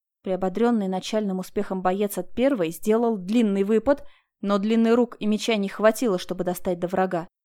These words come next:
Шестой нахмурился и правой рукой швырнул заклинание, которое ударилось в защиту. Но это был лишь отвлекающий манёвр, так как шестой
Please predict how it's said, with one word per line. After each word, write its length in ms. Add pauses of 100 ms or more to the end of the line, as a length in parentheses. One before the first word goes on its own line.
(120)
Шестой 360
нахмурился 800
и 140
правой 380
рукой 240
швырнул 440
заклинание, 640
которое 320
ударилось 440
в 40
защиту. 540 (480)
Но 100
это 160
был 160
лишь 240
отвлекающий 600
манёвр, 420
так 220
как 180
шестой 500